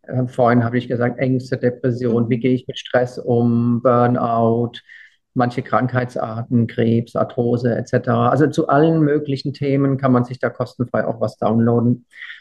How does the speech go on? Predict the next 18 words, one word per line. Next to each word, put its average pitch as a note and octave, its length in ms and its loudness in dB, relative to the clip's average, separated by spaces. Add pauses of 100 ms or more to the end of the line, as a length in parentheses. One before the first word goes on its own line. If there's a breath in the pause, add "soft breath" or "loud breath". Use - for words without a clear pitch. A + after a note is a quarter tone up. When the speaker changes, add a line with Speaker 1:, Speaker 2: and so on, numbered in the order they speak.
(140 loud breath)
Speaker 1:
Das - 180 -4
ist - 140 -6
auch - 180 -4
noch B2 200 -6
ein A#2+ 280 -2 (240)
Punkt, A#2+ 420 0
wo, A2+ 300 0
wo - 20 -4
Speaker 2:
Ja. B2 140 2
Speaker 1:
viel B2 240 2
Info - 400 -6
da G#2+ 240 0
ist. A2 360 -12
Ja. B2 240 -4 (440 loud breath)
Speaker 2:
Mega G3 340 -4
schön, F#3+ 380 -8
vielen F#3 360 -8
Dank. F3+ 420 -12